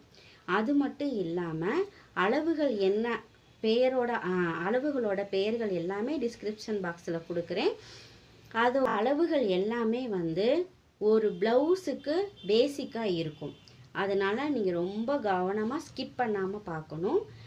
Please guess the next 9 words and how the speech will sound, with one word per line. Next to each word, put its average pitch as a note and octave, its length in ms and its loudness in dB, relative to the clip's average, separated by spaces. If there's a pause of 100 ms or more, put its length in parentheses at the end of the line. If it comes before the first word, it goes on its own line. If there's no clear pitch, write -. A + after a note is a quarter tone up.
(220)
அதுக்கு A#3 440 -2
முன்னாடி G#3+ 680 2 (180)
இந்த G#3+ 240 0
வி-, G#3 300 -2
இந்த G3+ 200 0 (100)
சேனலுக்கு A3 560 -4
நீங்க G3 220 2
புதுசா G3 460 -6
வர்றீங்கன்னா F3+ 500 -2